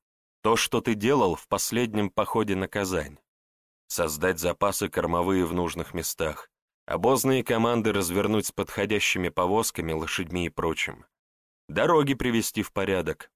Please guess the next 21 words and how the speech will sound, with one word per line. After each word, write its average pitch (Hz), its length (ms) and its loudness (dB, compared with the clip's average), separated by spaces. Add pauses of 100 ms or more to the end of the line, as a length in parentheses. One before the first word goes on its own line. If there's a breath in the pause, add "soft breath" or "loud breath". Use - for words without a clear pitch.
мосты, 98 440 -2
где 95 200 -2
надо 87 260 0
навести, 78 680 -6
и 76 120 -12 (100)
прочее, 95 540 0
прочее, 98 440 -2
прочее. - 540 -2 (640)
Война 90 520 0
должна 98 440 2
быть 92 220 -4
молниеносной 104 880 0
и - 160 -12
предельно 92 480 0
решительной. 80 760 -4 (220)
Раз — 110 680 0
и 92 80 -4
матрац". 87 600 -4 (1300)
"Куда? 78 680 2 (300)
Впрочем, 80 600 -2
неважно". 73 580 -2